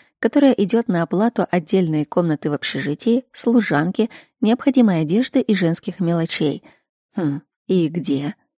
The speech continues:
Ладно, насчет комнаты претензий не имею, а остальное? "Так у меня все давно готово. Пожалуйста!" Бернар выдал инкрустированную драгоценными камнями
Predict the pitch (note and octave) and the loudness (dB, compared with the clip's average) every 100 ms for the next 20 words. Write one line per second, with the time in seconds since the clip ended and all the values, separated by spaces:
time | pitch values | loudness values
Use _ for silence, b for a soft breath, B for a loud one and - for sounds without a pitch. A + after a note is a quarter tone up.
0 | _ - E3+ C#3+ D3 D3 D3+ - - D#3 | _ -4 -2 0 0 -2 -4 -6 -2 2
1 | G3+ - A3+ A3+ - G3 F3+ F#3+ F#3+ G#3+ | 2 2 0 0 0 0 2 2 2 4
2 | G#3+ F3 C#3+ B B B _ - C#3+ - | 2 2 0 B B B _ -6 -4 -4
3 | C#3 C#3 C#3+ D3+ G#3+ - _ _ _ _ | -2 0 2 2 0 -2 _ _ _ _
4 | _ _ _ _ _ - G3 F#3+ - F#3+ | _ _ _ _ _ -6 -4 -2 0 0
5 | F3+ F3 F3+ G#3+ - - - F#3+ A#3+ B3 | 2 2 2 2 0 0 2 4 4 4
6 | A3 F#3+ G3+ G#3 G#3+ G3 E3 D3 - _ | 4 2 2 2 2 2 2 0 -8 _
7 | - B3+ A#3+ B3 G3 D#3 - - B B | 2 4 6 4 4 0 -4 -8 B B
8 | B _ - E3 D#3+ F3 G#3 D#3 G3 F#3+ | B _ -2 0 2 2 0 2 2 2
9 | - G3 - A3 - G#3 G3 D#3+ D#3 D#3 | 0 -4 -4 -4 0 2 2 2 0 2
10 | E3 D#3 - E3+ E3 D#3 D3+ D#3+ E3 E3 | 2 0 0 -2 0 -2 -2 -2 -2 0
11 | D#3+ | -2